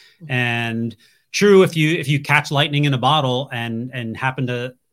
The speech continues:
Speaker 2: get in on one of those early, you can make a fortune. But those are very, very difficult to, to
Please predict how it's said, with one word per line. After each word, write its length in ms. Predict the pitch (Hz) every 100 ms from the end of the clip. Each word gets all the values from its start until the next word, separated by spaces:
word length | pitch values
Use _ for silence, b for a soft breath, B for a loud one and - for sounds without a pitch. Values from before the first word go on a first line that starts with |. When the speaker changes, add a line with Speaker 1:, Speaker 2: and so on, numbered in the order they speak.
| 277 160 -
Speaker 2:
get 180 | 139 139
in 160 | 147
on 140 | 139 123
one 140 | 127
of 80 | 123
those 200 | 123 113
early, 300 | 180 170 127
you 220 | 123 131
can 180 | 135 117
make 340 | 113 110 107 _ -
a 80 | 98
fortune. 720 | - - 170 196 - 101 101 b b b -
But 100 | 131
those 200 | 151 127
are 80 |
very, 500 | 101 98 107 175 180
very 220 | 139 123 110
difficult 600 | 113 117 - 107 110 _ -
to, 680 | 117 104 101 98 98 113 - _ _ -
to 560 | 120 107 101 98 113